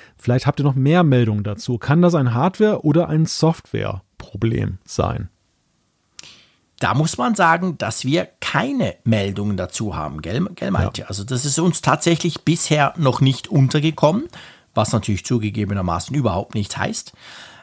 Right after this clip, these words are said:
Speaker 2: Ähm, aber, ähm, also ich bei mir, auch das ist natürlich wieder nur eine Momentaufnahme, ich hab ja die, ähm, Apple Watch, ähm, Edelstahl, also die Apple Watch sechs in Edelstahl. Ich bin unglaublich zufrieden, ich liebe das Teil.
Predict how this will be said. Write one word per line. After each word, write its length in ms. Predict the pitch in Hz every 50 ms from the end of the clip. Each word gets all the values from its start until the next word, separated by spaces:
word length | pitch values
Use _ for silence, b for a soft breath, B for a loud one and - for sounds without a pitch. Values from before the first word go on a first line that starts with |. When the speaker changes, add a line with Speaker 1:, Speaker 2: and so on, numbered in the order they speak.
| B B -
Speaker 2:
Ähm, 380 | 160 151 151 147 147 147 143 - _ _ _ -
aber, 640 | 147 151 151 139 147 147 147 147 143 139 - _ - -
ähm, 500 | 143 143 143 147 143 143 143 139 131 - _ _ _ -
also 200 | 139 135 135 -
ich 240 | 208 220 202 - -
bei 160 | - 165 170
mir, 440 | 160 170 190 220 254 294 - - - _ -
auch 180 | 120 113 -
das 260 | - 117 123 160 - -
ist 140 | 160 -
natürlich 340 | 170 160 - 151 147 135 127
wieder 200 | 135 135 127 123
nur 100 | 127 127
eine 140 | 127 123 120
Momentaufnahme, 800 | 113 113 107 113 131 165 170 - 156 147 - 151 147 147 143 -
ich 240 | - 131 - - -
hab 220 | - 196 - - -
ja 260 | 175 180 185 - -
die, 360 | - 147 - 165 165 165 - - -
ähm, 260 | 151 147 147 147 143 - -
Apple 360 | 151 160 - - 170 160 143
Watch, 600 | 143 143 147 - - - - - - - - _ -
ähm, 760 | 135 131 131 127 131 127 123 123 120 120 117 117 117 113 - _ - - _ _
Edelstahl, 640 | - 156 147 151 160 - - 147 139 156 208 294 - -
also 160 | - 131 120
die 100 | 117 -
Apple 260 | - - - - 139
Watch 200 | 127 127 - -
sechs 260 | - 135 139 - -
in 80 | 143 135
Edelstahl. 640 | 135 139 143 - 170 - - - 143 151 185 277 - B B B B B B B B B
Ich 60 | B -
bin 100 | 123 143
unglaublich 440 | 202 214 156 135 120 - 123 117
zufrieden, 380 | - 120 - - 127 135 147 139
ich 140 | 110 - 110
liebe 300 | 113 113 156 180 147 127
das 140 | 120 - -
Teil. 320 | - 95 101 127 190